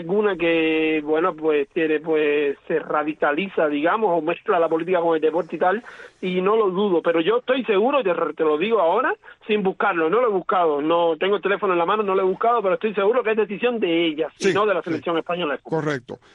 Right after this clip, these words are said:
Speaker 2: Muy bien, Daguito, la, la primera semifinal va a ser el martes entre España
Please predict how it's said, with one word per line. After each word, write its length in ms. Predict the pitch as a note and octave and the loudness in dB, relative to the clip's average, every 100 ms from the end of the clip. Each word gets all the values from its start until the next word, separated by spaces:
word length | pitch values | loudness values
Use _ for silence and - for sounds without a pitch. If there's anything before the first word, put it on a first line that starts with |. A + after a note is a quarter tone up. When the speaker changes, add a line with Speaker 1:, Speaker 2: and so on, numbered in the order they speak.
| - | -8
Speaker 2:
Muy 120 | F#3 A#3 | -2 0
bien, 220 | B3 A3+ | 2 2
Daguito, 480 | G3+ G#3 F3 D#3+ - | 0 0 -2 -4 -6
la, 560 | E3 F3+ F3 E3+ D#3 C#3 - | -6 -2 0 2 0 -4 -6
la 160 | F3+ F3+ | -4 -2
primera 420 | F#3 G3+ B3+ A#3 | 0 2 2 0
semifinal 720 | G#3+ F#3 E3 E3+ E3+ D#3+ D#3+ D#3 D3 | 0 0 0 0 0 0 -2 -6 -4
va 100 | D#3+ | -4
a 40 | |
ser 240 | - F3+ | -2 -2
el 120 | D3+ D3 | -2 -2
martes 680 | E3 D3+ - B2+ B2+ - - _ _ _ | -2 -2 -4 -8 -8 -12 -16 _ _ _
entre 440 | E3+ E3+ D#3 D3+ | -4 -4 -2 -2
España 560 | C#3+ - F3 F3 F#3+ | -2 -2 0 0 0